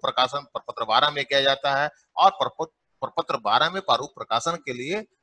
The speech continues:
आपकी विशेष सर्वेक्षण सहायक बंदोबस्त अधिकारी के हस्ताक्षर से प्रपत्र तेरह में एक सूचना निर्गत की जाती है कि भाई हम प्रकाशित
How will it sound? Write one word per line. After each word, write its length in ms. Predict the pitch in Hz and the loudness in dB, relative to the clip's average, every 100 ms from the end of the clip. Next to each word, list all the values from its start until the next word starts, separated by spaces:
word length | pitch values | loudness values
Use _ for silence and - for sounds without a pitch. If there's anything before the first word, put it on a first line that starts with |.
| - | 0
आपकी 320 | 117 - 185 | 0 0 -8
विशेष 380 | 196 - - 170 | -8 -8 -4 -4
सर्वेक्षण 440 | 127 117 117 160 | -4 -6 -10 -14
सहायक 360 | 165 120 117 147 131 | -6 -2 0 -2 -6
बंदोबस्त 360 | 117 127 - | -14 -14 -8
अधिकारी 420 | 123 120 117 113 | -8 -4 -4 -4
के 140 | 131 185 196 _ - 135 | -4 -6 -8 _ -4 -2
हस्ताक्षर 640 | 135 - 131 135 - 131 | -2 2 2 2 -2 -2
से 220 | 117 165 | -2 -4
प्रपत्र 640 | 190 - - 160 180 - 151 | -4 -10 -4 -2 0 0 -2
तेरह 400 | 117 131 143 180 | -2 -2 2 2
में 120 | 202 | 0
एक 100 | 196 | -6
सूचना 340 | 139 117 175 | -10 -2 0
निर्गत 320 | 175 156 147 - | 2 2 0 -4
की 100 | 120 | 0
जाती 320 | 107 - 107 | 0 0 -4
है 120 | 107 | -6
कि 300 | - _ - | -6 _ -4
भाई 180 | 147 190 | 2 4
हम 140 | 185 | 4
प्रकाशित 480 | 165 143 135 131 170 | 2 0 0 0 -2